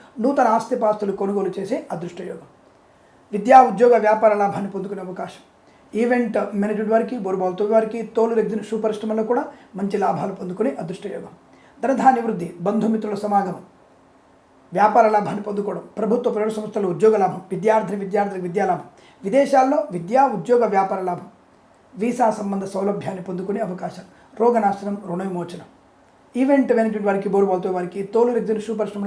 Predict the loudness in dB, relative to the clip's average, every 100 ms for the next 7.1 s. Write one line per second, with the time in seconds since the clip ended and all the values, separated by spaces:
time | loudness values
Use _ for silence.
0 | 0 0 -4 -6 _ _ _ _ _ _
1 | _ _ -10 2 4 4 2 -2 -2 0
2 | 4 4 2 -4 -10 -20 -6 2 2 4
3 | 2 0 -2 0 -2 -2 -2 0 0 2
4 | 2 2 -2 -4 -4 -2 -4 -2 -2 -4
5 | -10 _ _ _ -2 0 2 0 0 2
6 | 2 2 0 -2 -2 -4 -4 -6 -6 -6
7 | -10